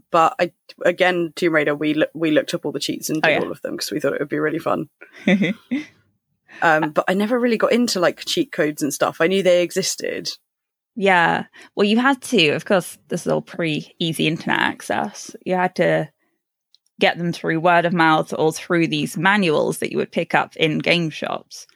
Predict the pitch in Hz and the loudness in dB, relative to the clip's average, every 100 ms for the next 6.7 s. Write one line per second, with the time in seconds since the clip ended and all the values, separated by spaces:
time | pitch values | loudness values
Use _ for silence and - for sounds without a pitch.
0 | - 208 175 185 - - - - - - | 0 2 4 2 -2 -6 -4 -4 -6 -8
1 | - - - - - - - - 147 - | -10 -8 -8 -6 -6 -6 -6 -2 -2 -2
2 | - 151 139 143 151 160 151 165 185 269 | -4 -2 0 0 0 0 0 0 -2 -4
3 | 262 196 170 160 170 - 156 160 185 160 | -4 -2 0 0 -2 -6 -6 0 0 2
4 | - 160 87 87 _ _ _ _ 214 - | 0 -2 -2 -12 _ _ _ _ 0 0
5 | - _ - 160 120 147 202 175 - 180 | -4 _ -2 0 0 0 2 2 0 -10
6 | _ _ _ 160 160 151 143 | _ _ _ 2 2 2 -6